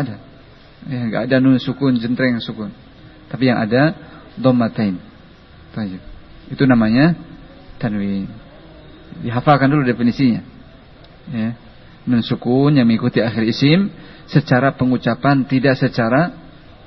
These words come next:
penulisan. Baik.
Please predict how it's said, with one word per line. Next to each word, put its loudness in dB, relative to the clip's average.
penulisan. -4
Baik. -12